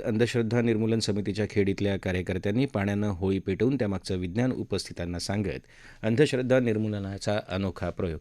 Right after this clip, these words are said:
केला. यवतमाळ जिल्ह्यात वागद इजरा इथं बंजारा समाजानं पारंपरिक गाण्यांच्या ठेकावर लेंगी नृत्य करत होळी साजरी केली. नंदुरबारमध्ये मोठ्या उत्साहात आदिवासी काठी संस्थानाचा रजवाडी होळी उत्सव झाला.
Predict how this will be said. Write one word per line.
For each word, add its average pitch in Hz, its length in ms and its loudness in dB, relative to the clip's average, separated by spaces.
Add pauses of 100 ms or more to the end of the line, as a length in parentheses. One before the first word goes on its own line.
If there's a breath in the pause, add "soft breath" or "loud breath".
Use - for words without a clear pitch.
केला. 71 200 -6 (840 soft breath)
यवतमाळ 113 380 6
जिल्ह्यात 123 400 6
वागद 110 400 4
इजरा 120 260 6
इथं 120 340 4
बंजारा 107 340 4
समाजानं 104 440 0
पारंपरिक 95 520 -2
गाण्यांच्या 95 380 -2
ठेकावर 98 440 0
लेंगी 107 440 2
नृत्य 104 480 0
करत 92 280 2
होळी 101 280 2
साजरी 82 320 -2
केली. 76 300 -6 (440 loud breath)
नंदुरबारमध्ये 127 600 8
मोठ्या 123 240 4
उत्साहात 120 440 2
आदिवासी 107 440 2
काठी 104 280 -2
संस्थानाचा 95 680 -2
रजवाडी 95 400 -2
होळी 98 220 2
उत्सव 95 280 -2
झाला. 98 240 0